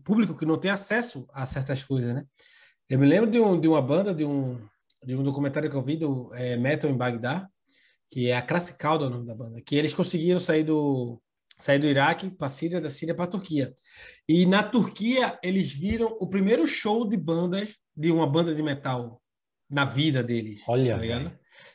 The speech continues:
Speaker 1: Que foi o Testament, tá ligado? Eles viram, em dois mil e oito, eles consegui-, eles viram o Testament, pela primeira vez, primeira bo-, o show da vida deles,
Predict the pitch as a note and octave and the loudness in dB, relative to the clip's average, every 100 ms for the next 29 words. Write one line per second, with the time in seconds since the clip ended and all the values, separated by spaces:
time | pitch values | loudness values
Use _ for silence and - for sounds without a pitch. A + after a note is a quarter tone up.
0 | - C3+ E3 F#3+ E3+ E3+ - B2 A2 _ | -14 -2 0 2 0 -2 -2 -6 -10 _
1 | _ _ _ - A#2+ B2 C#3 C3 A#2 C3+ | _ _ _ -12 -8 -6 -6 -6 -4 0
2 | F3 F3+ C#3+ D3 F3+ A3 E3 F3+ F#3+ D#3+ | 0 0 0 2 2 4 4 2 -2 -4
3 | D#3 - D3 F3 D3+ D3+ C3+ F3 G3+ - | -6 -6 -8 -8 -2 0 2 2 0 0
4 | D3+ D#3 F#3 F3 C#3 D#3+ A#3 F#3+ C#3 F3+ | 0 0 -4 -4 -2 0 0 0 0 2
5 | D4 A#3+ G3+ D#3+ C3+ D#3+ D3 C#3 C#3 C3 | 2 0 -4 -6 -6 -4 -2 -2 -2 -2
6 | E3+ F#3+ | -4 -6